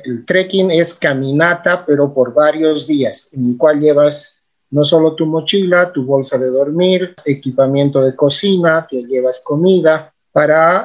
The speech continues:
alimentarte durante los días que estás, eh, realizando la caminata.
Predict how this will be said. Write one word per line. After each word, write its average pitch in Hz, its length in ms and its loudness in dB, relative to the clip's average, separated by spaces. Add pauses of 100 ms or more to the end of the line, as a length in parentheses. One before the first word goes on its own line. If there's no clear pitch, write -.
alimentarte 147 760 0
durante 135 380 0
los 120 240 -2
días 135 280 0
que - 120 -14
estás, 135 680 0 (120)
eh, 127 140 -4 (200)
realizando 135 680 0
la 127 160 -2
caminata. 135 680 -4